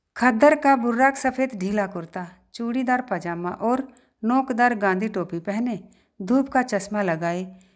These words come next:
एक सुडौल पुष्ट जवान को देखकर पचपन वर्ष के चरख जी और काम में व्यस्त दूसरे सब लोग उठ खड़े हुए।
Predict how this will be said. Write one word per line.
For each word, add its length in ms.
एक 340
सुडौल 640
पुष्ट 380
जवान 380
को 160
देखकर 580
पचपन 360
वर्ष 280
के 200
चरख 420
जी 240
और 260
काम 300
में 180
व्यस्त 300
दूसरे 400
सब 180
लोग 260
उठ 140
खड़े 260
हुए। 240